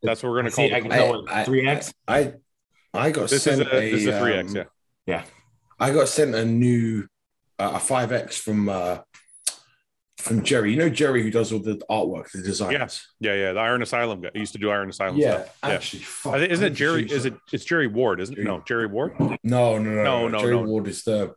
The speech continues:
Speaker 1: No, that's a different
Speaker 3: uh,
Speaker 1: guy. Yeah,
Speaker 3: old
Speaker 1: yeah, sorry.
Speaker 3: five percent guy.
Speaker 1: Yeah, yeah, sorry.
Speaker 3: Um, I need to find. Yeah, let me show you these. He sent me these the other day. I just have to. He sent me the original artwork, but he sent, my point being, he sent me some, uh, five X L t-shirts, and I'm gonna,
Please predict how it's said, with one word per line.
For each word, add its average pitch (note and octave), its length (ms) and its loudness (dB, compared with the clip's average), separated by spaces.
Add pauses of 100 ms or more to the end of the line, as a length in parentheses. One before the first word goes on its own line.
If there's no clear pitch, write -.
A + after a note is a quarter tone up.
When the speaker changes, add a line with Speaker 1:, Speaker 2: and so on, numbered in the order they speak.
Speaker 1:
No, C3+ 100 2
that's C3 160 -2
a - 20 0
different F2+ 320 0
Speaker 3:
uh, E2+ 100 0
Speaker 1:
guy. - 60 -14 (120)
Yeah, G#2 100 -2
Speaker 3:
old F#2+ 80 2
Speaker 1:
yeah, F2+ 80 -2
sorry. A2+ 200 2
Speaker 3:
five G2+ 60 -6
percent G#2 300 -4
guy. E2+ 220 -6 (280)
Speaker 1:
Yeah, A2+ 120 0
yeah, G#2 140 4
sorry. B2+ 180 2
Speaker 3:
Um, A#2+ 120 -4 (140)
I - 60 -2
need D#3+ 100 0
to - 60 -10
find. B2+ 520 -2 (480)
Yeah, C3 120 0
let D3 100 0
me C#3+ 60 0
show C#3+ 140 0
you A#2 120 2
these. A2 500 -8
He B2+ 300 -2
sent C3+ 240 -2
me A#2 80 -8
these A#2+ 260 -4
the A2 100 -6
other G#2+ 120 -6
day. F#2+ 160 -6 (240)
I A2+ 60 -4
just B2 260 -2
have - 0 -
to. - 1300 -10 (480)
He - 80 -10
sent C#3 180 0
me C3 60 -2
the B2+ 80 4
original B2+ 400 2
artwork, A#2+ 500 2
but C#3+ 100 6
he D3 100 0
sent, D3+ 360 0
my D3 100 4
point D3 300 2
being, C#3 180 4
he C3 120 0
sent D3+ 200 0
me D3 60 -2
some, C3+ 240 0
uh, A2+ 280 2 (720)
five D3 280 4
X - 220 -2
L G#2+ 120 0
t-shirts, A#2+ 600 -2
and A#2 100 -2
I'm A#2 100 -4
gonna, C3 340 0